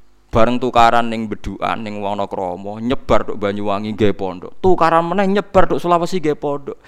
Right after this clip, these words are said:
Dadi setan di luar dugaan lho kok malah. <laughs> Dadi setan ku gobloke ra karuan asline ku.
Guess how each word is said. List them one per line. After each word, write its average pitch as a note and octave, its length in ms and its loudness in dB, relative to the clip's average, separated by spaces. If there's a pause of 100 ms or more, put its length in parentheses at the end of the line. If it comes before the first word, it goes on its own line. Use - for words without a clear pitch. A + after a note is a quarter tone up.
(240)
Dadi - 240 8
setan A#3 400 6
di G3 160 2
luar G#3 240 6
dugaan G3 400 4
lho B2 80 6
kok D3 160 6
malah. F3 400 4 (880)
<laughs> - 960 0
Dadi A3+ 240 8
setan B3+ 400 10
ku - 80 0
gobloke F3 400 12
ra A#3+ 160 12
karuan G#3+ 480 8
asline F#3 320 4
ku. G#3+ 320 0